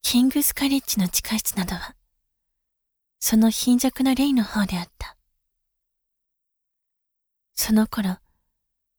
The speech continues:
リチャードソンのところでは、超波長X線の研究が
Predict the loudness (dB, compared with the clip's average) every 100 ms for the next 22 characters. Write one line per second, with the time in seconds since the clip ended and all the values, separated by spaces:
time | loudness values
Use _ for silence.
0 | _ -6 -2 0 2 0 -2 0 -2 -2
1 | -4 -2 -2 -4 -12 -16 _ _ _ _
2 | _ _ _ _ _ -4 0 2 0 -2
3 | -4 -2 -2 -2 -4 -6 -4 -2 -2 0
4 | -2 -2 -2 -2 -2 -2 0 -2